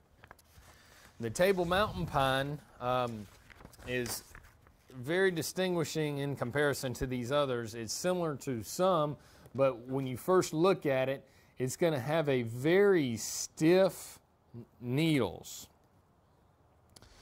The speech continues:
Okay, when talking about how many needles per fascicle, um, you're gonna see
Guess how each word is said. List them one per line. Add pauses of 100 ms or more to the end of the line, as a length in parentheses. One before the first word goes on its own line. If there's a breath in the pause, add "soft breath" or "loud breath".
(220 loud breath)
Okay, (400 loud breath)
when
talking
about
how
many
needles
per
fascicle, (460 loud breath)
um, (100)
you're
gonna
see